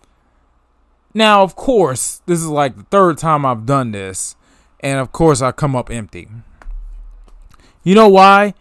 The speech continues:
It was a back and forth game, right? Oakland gets on the board first. Then the Nats score, like, four straight runs. And then the A's score five straight runs. And then, um, it was just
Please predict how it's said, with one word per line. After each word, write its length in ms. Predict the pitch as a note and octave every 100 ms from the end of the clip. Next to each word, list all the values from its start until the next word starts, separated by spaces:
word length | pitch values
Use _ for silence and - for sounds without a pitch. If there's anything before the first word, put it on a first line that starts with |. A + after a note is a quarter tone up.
| _ -
It 120 | A3+
was 120 | A#3+
a 100 | D#3+
back 360 | G#2 C3 D3+ D3+
and 120 | C3
forth 280 | D3 C3+ G#2+
game, 360 | D3 A#2 F2
right? 240 | F2+ A#2 - _ -
Oakland 440 | C3 C#3+ - D3+ C#3+
gets 200 | C#3+ -
on 100 | C#3+
the 60 |
board 360 | C3 C3 C#3 C3+
first. 480 | C3 C3+ D3+ D3 - _ _ _ _ _ _ _ -
Then 160 | C3
the 80 | A2+
Nats 320 | A2 C3+ D3+
score, 240 | - D3 C#3
like, 240 | C3 B2+
four 540 | - C3+ C#3 C#3+ C#3+
straight 360 | C3 - C#3 C#3
runs. 480 | A#2+ C3 C#3+ D3+ -
And 240 | C3+ B2 A#2
then 240 | C#3 C#3
the 300 | B2+ A2+ A2 - _ _
A's 340 | C3+ C#3 D3 D3
score 280 | - C3+ A#2
five 440 | - A#2+ C3+ D3
straight 340 | - D3 D3+
runs. 580 | C3+ D3 D#3+ E3 E3 _ _
And 120 | C#3
then, 220 | D3 D#3 D#3
um, 640 | D3+ D3 D3 D3 C#3+ - _ _ _ _
it 120 | F3+
was 180 | G3 D#3
just 560 | D#3+ C#3 - - -